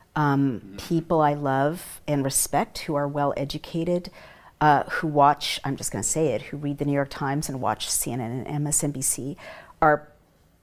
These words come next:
Speaker 1: being lied to every single day about every aspect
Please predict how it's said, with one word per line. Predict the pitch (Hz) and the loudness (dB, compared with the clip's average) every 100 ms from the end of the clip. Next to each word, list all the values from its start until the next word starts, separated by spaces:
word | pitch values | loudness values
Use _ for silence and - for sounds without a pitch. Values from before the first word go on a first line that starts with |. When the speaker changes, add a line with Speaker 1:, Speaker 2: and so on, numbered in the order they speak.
| - | -6
Speaker 1:
being | 160 180 240 | 2 4 6
lied | 107 185 202 | 6 4 2
to | - 104 - | -2 -6 -4
every | - 139 151 | -2 -2 -2
single | 147 - - 165 165 147 | 0 4 4 4 2 2
day | 147 135 78 - | 2 2 0 -4
about | 156 131 131 - | -4 -2 0 0
every | 143 143 135 | 0 0 -2
aspect | 139 135 - - 104 - | 0 0 0 -2 -6 -6